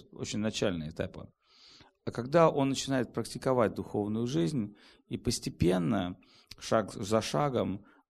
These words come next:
он обретает духовный вкус. И только через какое-то глубокое время он начинает понимать.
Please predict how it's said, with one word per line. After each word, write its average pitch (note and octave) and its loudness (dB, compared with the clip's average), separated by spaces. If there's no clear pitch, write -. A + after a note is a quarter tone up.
он B2+ 4
обретает A#2 2
духовный G#2 0
вкус. - -6
И - -4
только D#3+ 4
через D3 0
какое-то C#3+ 2
глубокое A#2 4
время C#3+ 2
он A2 -2
начинает B2 -2
понимать. A#2+ 2